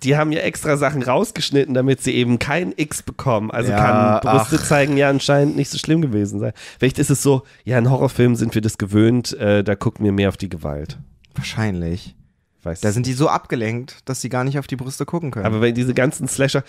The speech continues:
Speaker 1: ich find's halt in dem Film sehr auffällig, dass es jedes Mal passiert. Also die Frauen,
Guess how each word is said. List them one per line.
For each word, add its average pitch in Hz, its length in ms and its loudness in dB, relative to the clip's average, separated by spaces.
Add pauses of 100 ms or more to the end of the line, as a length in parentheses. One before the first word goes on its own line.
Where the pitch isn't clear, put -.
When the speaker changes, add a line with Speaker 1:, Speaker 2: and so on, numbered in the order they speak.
(120)
Speaker 1:
ich - 140 -6
find's 147 200 0
halt 135 140 2
in 120 160 -2
dem 117 240 2
Film 127 280 2
sehr 113 240 2
auffällig, 104 580 0 (500)
dass 107 220 0
es - 200 -6
jedes 117 520 0
Mal 101 180 2
passiert. 101 560 -2
Also 110 200 -2
die 104 180 -4
Frauen, 107 520 -2